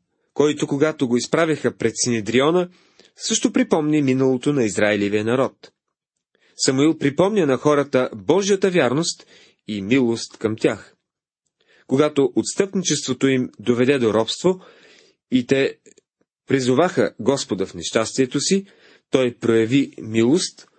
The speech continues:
послуша ги и изпрати избавител. Самуил казва: "Също както при Масва,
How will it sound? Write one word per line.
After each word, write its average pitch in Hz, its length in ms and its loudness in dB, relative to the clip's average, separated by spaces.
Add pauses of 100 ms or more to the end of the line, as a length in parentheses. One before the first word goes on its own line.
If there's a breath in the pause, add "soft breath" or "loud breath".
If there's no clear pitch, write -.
(140)
послуша 117 440 0
ги 226 260 -2 (380 soft breath)
и 127 120 2
изпрати 120 680 -2
избавител. 98 640 -4 (1300 soft breath)
Самуил 175 420 0
казва: 110 400 -2 (640 soft breath)
"Също - 420 0
както 156 380 0
при 113 300 0 (320)
Масва, 117 560 -4